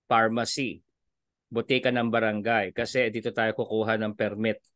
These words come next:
no, permit sa pag-ooperate. So, yan ang goal, no? And the goal is, ah, bagamat marami namang mga wellness center dyan, pero gagamitin natin yung wellness center to spread the mission. Again,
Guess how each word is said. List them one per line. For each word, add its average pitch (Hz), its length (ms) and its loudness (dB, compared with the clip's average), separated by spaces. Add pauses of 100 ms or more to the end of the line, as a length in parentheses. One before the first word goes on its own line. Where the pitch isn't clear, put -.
(180)
no, 104 200 -4
permit 110 360 0
sa 113 120 0
pag-ooperate. 98 880 -2 (600)
So, - 200 2
yan 175 240 6
ang 151 200 4
goal, 135 320 8
no? 127 320 0 (320)
And 165 440 2
the 156 160 2
goal 226 280 4
is, 180 640 0 (560)
ah, 147 280 4
bagamat 175 520 0
marami 175 400 0
namang 170 240 -2
mga 165 240 0
wellness 156 440 2
center 156 440 -2
dyan, 123 400 0 (460)
pero 214 240 2
gagamitin 190 560 0
natin 160 240 -2
yung 151 80 -4
wellness 143 400 2
center 127 400 0
to - 80 -10
spread 135 480 0
the 117 80 6
mission. 107 580 0
Again, 131 640 2